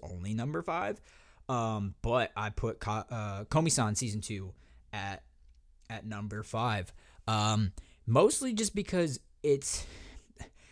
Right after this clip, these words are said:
where I stand on, like, I am a Komi simp through and through. Don't get, don't get me wrong. But, um,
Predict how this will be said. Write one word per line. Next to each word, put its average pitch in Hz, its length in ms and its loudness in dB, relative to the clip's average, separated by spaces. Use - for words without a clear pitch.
where 147 180 4
I 185 120 6
stand 139 340 4
on, 101 220 0
like, 110 240 -4
I 123 180 4
am 135 120 8
a 123 60 6
Komi 120 340 6
simp 92 380 2
through 135 260 10
and 117 160 10
through. 78 300 -2
Don't 117 360 0
get, 113 260 -6
don't 98 180 -8
get 92 160 -6
me 90 80 -6
wrong. 85 280 -8
But, 101 380 4
um, 95 580 0